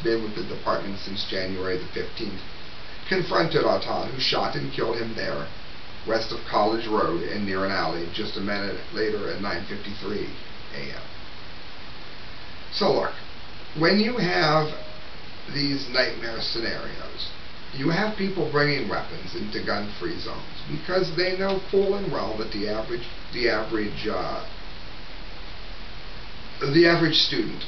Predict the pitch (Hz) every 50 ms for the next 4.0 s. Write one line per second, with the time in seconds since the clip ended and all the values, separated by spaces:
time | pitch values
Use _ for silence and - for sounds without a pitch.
0 | - - - 117 117 - 104 101 110 110 107 101 98 92 - 92 90 92 87 90
1 | 87 85 - 85 85 82 - - - - - 95 92 - 67 65 - - - -
2 | - - - - - - - - - - - - - - - - - - - -
3 | - - - - - - - - - - - 151 143 143 - - - - -